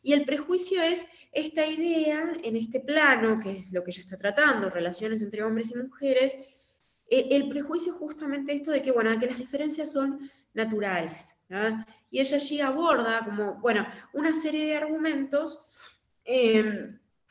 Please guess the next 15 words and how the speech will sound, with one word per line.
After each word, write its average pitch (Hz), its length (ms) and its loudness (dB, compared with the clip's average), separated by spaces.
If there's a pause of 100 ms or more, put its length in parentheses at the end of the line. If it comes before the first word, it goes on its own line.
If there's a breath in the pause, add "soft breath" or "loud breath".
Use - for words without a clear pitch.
(260)
acerca 269 440 -4
de 262 120 2
por 262 380 -2
qué 320 180 0
esas 269 220 -6
diferencias 254 680 -2 (340 loud breath)
no 240 140 -2
son 254 260 -2
naturales, 233 640 2
sino 226 220 -2
históricamente 240 1600 0 (120)
construidas, 185 1120 -4
¿no? 294 340 -2 (400 loud breath)
Eh, 214 560 2 (360)
vean, 277 800 0